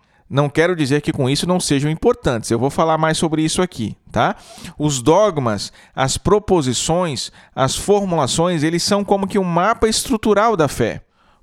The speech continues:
Por quê? Porque enquanto a gente vive nesse mundo, nós não conhecemos a Deus face a face.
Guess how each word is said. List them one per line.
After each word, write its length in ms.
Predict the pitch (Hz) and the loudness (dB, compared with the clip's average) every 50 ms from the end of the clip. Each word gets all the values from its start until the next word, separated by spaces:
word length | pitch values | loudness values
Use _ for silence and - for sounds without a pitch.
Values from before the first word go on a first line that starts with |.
| _ - | _ -2
Por 180 | 247 254 - | -2 -2 -2
quê? 160 | - - - | -2 -2 -4
Porque 380 | 220 - - 190 - - 262 247 | -2 0 0 -2 0 0 -4 -4
enquanto 680 | 214 240 254 233 - - 269 302 339 311 165 - 247 | -2 -4 -6 -6 -2 -2 -2 -2 -2 -6 -4 -2 0
a 140 | 214 196 170 | 0 0 0
gente 420 | 143 175 170 170 165 156 - - | 0 0 -2 -2 -2 -4 -2 -2
vive 460 | 143 120 117 127 180 220 208 170 170 156 | -2 -2 -2 -2 -2 -2 0 0 -2 -2
nesse 300 | 143 135 - - - 120 | -2 -2 -2 -4 -4 -4
mundo, 320 | 120 143 196 220 185 170 | -2 -2 -2 -2 -2 0
nós 180 | 180 196 180 180 | 0 0 0 0
não 180 | 175 202 254 | -2 -2 -2
conhecemos 600 | - - 277 269 247 - - - 220 320 381 330 247 | -2 -4 -4 -4 -4 -4 -4 -4 -4 -4 -4 -2 -2
a 80 | 170 | -2
Deus 180 | 143 143 139 - | -2 -2 -4 -2
face 240 | - 131 123 - 120 | -2 -4 -2 -2 -4
a 60 | 110 | -4
face. 460 | - - 98 95 98 - - - - | -4 -4 -4 -4 -4 -6 -8 -12 -14